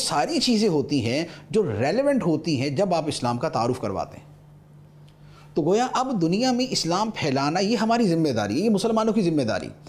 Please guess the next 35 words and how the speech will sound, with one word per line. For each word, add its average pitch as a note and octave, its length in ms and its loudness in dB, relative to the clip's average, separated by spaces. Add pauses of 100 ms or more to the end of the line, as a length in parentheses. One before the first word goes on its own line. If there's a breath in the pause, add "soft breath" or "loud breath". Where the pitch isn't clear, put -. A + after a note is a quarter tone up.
(280 loud breath)
اور G3+ 140 0
یہ A#3 180 2
ذمہ F3 380 0
داری D#3+ 240 0 (120)
پوری E3+ 320 4
تب G3+ 280 -2
ہوگی C3 380 2
کہ D#3+ 120 -4
جب D#3+ 240 0
نبی C3 360 2
پاک D3+ 300 0
صلی C3+ 240 0
اللہ C3+ 300 0
علیہ B2+ 200 2
وآلہ A2+ 160 0
وسلم B2 520 -2
کی G3 300 -2
سیرت C#3+ 520 -2 (100)
مبارکہ A2+ 540 0
کا D#3+ 220 -2
مطالعہ A2+ 680 -2 (140)
ہوگا A2+ 420 0 (400 loud breath)
اور C#3+ 140 0 (140)
آپ C#3+ 160 0
نبی B2+ 220 2
کریم C3 260 2
علیہ A#2+ 120 0
الصلوۃ B2 280 -2
والسلام A2+ 300 -4
کی C#3 120 -4
سیرت G#2+ 280 -4
کو D#3+ 80 -2
بیان G2 260 -2
کریں - 180 -12
گے۔ - 180 -18